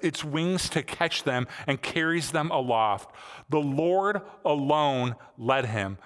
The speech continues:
No foreign god was with him." He's talking about how God, as the ultimate example of a parent, that God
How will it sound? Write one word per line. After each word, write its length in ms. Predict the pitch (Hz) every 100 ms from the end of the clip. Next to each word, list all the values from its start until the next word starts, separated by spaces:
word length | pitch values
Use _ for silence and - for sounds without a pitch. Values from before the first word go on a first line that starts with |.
| -
No 240 | 120 135 151
foreign 440 | - 156 147 139
god 480 | 120 113 101 92 95 _ _ _ _ _
was 180 | 104 107
with 220 | 104 -
him." 240 | 98 123 - _ _ _ _ _ _ _ _ - - - -
He's 240 | - 147
talking 500 | - - 170 170 175
about 280 | 147 139 143
how 260 | - 143 139
God, 680 | 120 131 139 147 113 101 104 - _ _ _ _ _ _ _ _ _ _ -
as 180 | 143 117
the 120 | 156
ultimate 420 | 143 160 - 165
example 500 | 147 - 135 131 135
of 80 | 117
a 80 | 123
parent, 380 | - 107 92 - _ _ _ _ _ _ - - -
that 220 | - 151 131
God 540 | 139 147 143 123 113